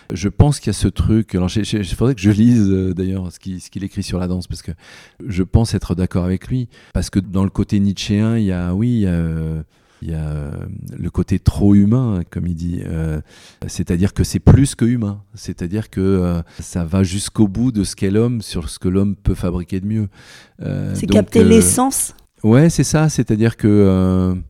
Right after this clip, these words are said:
Speaker 2: Ce qui nous fait humanité.
Speaker 1: Oui, c'est-à-dire, c'est la problématique du génie que développe d'ailleurs Nietzsche aussi. C'est,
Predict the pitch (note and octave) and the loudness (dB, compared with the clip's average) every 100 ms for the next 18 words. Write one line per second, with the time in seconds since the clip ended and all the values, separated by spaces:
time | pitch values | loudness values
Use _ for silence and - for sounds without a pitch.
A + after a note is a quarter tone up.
0 | - - - _ _ _ - B3+ A3 G#3+ | -16 -18 -18 _ _ _ -6 0 0 0
1 | G#3+ G#3 F#3+ - - _ _ A#2+ A#2+ C#3+ | -2 -2 -4 -6 -10 _ _ -2 2 2
2 | D3+ D3 B2 C3 B2 - B2+ - C3+ C#3 | 2 0 -2 -2 -2 -2 -2 0 2 2
3 | C3+ D3+ A#2 G#2+ G2 A#2 A#2 A2+ A2 - | 0 -2 -2 -2 2 2 2 0 -4 -12
4 | - G2 G2 F#2+ G#2 G2 F#2 F#2 F#2+ - | -6 -4 -2 -2 -2 -2 -2 -2 -4 -4
5 | F#2+ D#3 C#3+ B2 | -6 -6 -6 -6